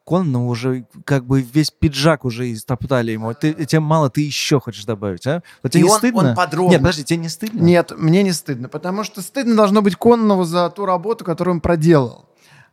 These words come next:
Speaker 2: А, непонятно, чем он занимался. Вот человек пришёл и уже всё меняет. Уже и на поле изменения, и, э, в Тарасовке изменения, и скамейку поменял. Всё новое. Скоро "Спартак" будет играть
Speaker 1: Мгм.
Speaker 2: в синей форме.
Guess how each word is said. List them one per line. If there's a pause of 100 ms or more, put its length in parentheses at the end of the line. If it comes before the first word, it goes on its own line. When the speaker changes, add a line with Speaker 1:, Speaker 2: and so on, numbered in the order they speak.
(140)
Speaker 2:
А,
непонятно,
чем
он
занимался.
Вот
человек
пришёл
и
уже
всё
меняет.
Уже
и
на
поле
изменения,
и, (300)
э,
в
Тарасовке
изменения,
и (140)
скамейку
поменял.
Всё
новое. (160)
Скоро
"Спартак"
будет
играть
Speaker 1:
Мгм.
Speaker 2:
в
синей
форме.